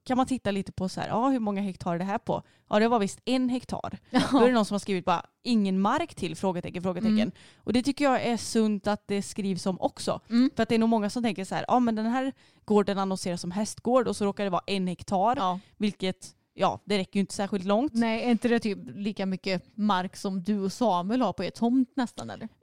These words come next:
Speaker 1: Jo, typ.
Speaker 2: <laughs> Det är ju sjukt ju.
Speaker 1: Ja, vi kanske har lite mindre.
Speaker 2: Jo.
Speaker 1: Men ungefär.
Speaker 2: Mm.
Speaker 1: Jag tror vi har så här sju, åtta tusen kvadrat eller vad
Speaker 2: Mm.
Speaker 1: det nu heter. <laughs> Men det är sunt att folk börjar reagera på såna här grejer.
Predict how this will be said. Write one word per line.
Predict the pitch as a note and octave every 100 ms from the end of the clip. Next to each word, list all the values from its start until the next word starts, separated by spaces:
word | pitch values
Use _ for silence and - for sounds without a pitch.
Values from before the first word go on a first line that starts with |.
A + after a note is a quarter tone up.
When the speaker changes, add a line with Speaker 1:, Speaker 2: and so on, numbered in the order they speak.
| -
Speaker 1:
Jo, | - A3 B3+ C4 -
typ. | - A#3+ E4 -
Speaker 2:
<laughs> | B3+ - - D#4+
Det | -
är | D#4
ju | D#4+
sjukt | - D4+ D4 A3
ju. | G#3+
Speaker 1:
Ja, | A#3
vi | A3 B3+
kanske | C#4 B3+
har | A3+
lite | A3 A#3+ G3+ - G#3+
mindre. | F#3 D#3 -
Speaker 2:
Jo. | A3 B3+ B3+ -
Speaker 1:
Men | G#3 A3
ungefär. | G3 G#3+ G3+ - F#3+
Speaker 2:
Mm. | - A3 G#3+
Speaker 1:
Jag | G#3+
tror | A#3
vi | G3
har | F#3+
så | F#3+
här |
sju, | F#3 G3+ F#3 E3+ E3
åtta | - F#3+ F3+
tusen | F#3 E3+ E3+ F3 E3 _
kvadrat | G3 F3+ E3+ -
eller | - A3+
vad |
Speaker 2:
Mm. | A3 G#3
Speaker 1:
det |
nu | E3+
heter. | - - - - - _ - G3+ - D4 -
<laughs> | - -
Men | A3+ A#3 A#3
det | A3 - G#3
är | B3
sunt | A#3 A#3+ B3 A#3+
att | A3
folk | - G#3 G3+
börjar | - G3+
reagera | G3+ G3+ A#3+ D#4+ D4+
på | D4+
såna | D4 C#4
här | G3+
grejer. | F3